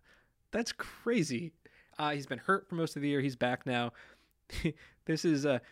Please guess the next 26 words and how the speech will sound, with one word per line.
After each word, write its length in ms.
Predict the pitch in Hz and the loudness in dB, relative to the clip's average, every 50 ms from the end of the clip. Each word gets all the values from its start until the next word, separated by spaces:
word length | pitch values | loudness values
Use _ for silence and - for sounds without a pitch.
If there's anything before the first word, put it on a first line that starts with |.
| - _ - | -8 _ 0
the 60 | 147 | 2
Nationals 400 | 147 165 220 - - - 190 156 | 4 4 2 2 0 0 -2 -2
catchers, 440 | - - 170 139 - - 110 110 - | -2 -2 -2 -2 -2 -4 -8 -10 -8
so 340 | - - 131 120 113 113 117 - | -4 0 0 0 0 -2 -6 -8
Severino, 640 | - - 139 131 135 135 127 123 120 120 120 117 117 _ _ _ _ _ - | -8 -6 -6 -4 -2 -2 -2 0 0 0 0 -2 -4 _ _ _ _ _ -6
Pedro, 340 | - 131 123 131 123 135 - - | -4 -2 -2 -2 -2 -4 -4 -6
uh, 260 | - 127 113 113 110 - - - | -6 -6 -4 -4 -6 -8 -14 -14
excuse 240 | 147 - - 127 | -12 -8 -6 -6
me, 100 | 110 110 | -6 -8
Pedro 240 | 104 - - 165 156 | -6 -2 0 0 2
Severino, 480 | 147 - 165 135 139 139 131 131 131 123 | 2 2 2 2 2 0 0 2 0 2
Wieters, 380 | 120 120 123 120 120 113 - - | 2 2 2 2 0 0 -2 -6
Spencer 320 | - - - 135 123 - 131 | -12 -8 -6 -6 -4 -6 -6
Kieboom, 400 | - - 123 113 117 113 113 113 _ - - - - - - - - - | -4 -4 -2 -2 -2 -2 -4 -6 _ -16 -12 -12 -12 -12 -12 -18 -12 -6
have 120 | - 131 - | -6 -4 -2
hit 120 | 147 - | -2 -4
one 340 | 123 117 117 127 165 208 208 | -4 -2 0 2 2 2 0
eighty-four, 640 | 190 180 185 175 170 - - - 147 123 117 113 107 - _ _ _ _ | 0 -2 -2 -4 -4 -6 -4 -2 -2 -2 -2 -2 -6 -10 _ _ _ _
two 120 | - - 202 | -6 -4 -2
seventy, 520 | 190 - 151 127 123 120 120 117 113 - _ _ _ _ _ _ _ _ _ | 0 0 0 0 0 0 -2 -2 -2 -4 _ _ _ _ _ _ _ _ _
two 120 | - - 233 | 0 2 2
sixty-seven, 760 | - - 160 - - 131 113 - 123 117 117 117 113 117 120 - _ - 165 | 2 2 0 0 -2 -4 0 0 0 0 0 -2 -6 -8 -10 -14 _ -4 -4
unsurprisingly, 640 | 185 170 - 151 - 143 127 127 120 127 120 113 | -2 -2 -2 -2 -2 -2 -2 -2 -2 -2 -2 -2
the 80 | 110 113 | 0 0
weakest 340 | 117 147 160 - 143 - - | 0 0 0 -2 -4 -2 -2
line 300 | 131 123 123 120 117 | -2 -2 -2 -2 -4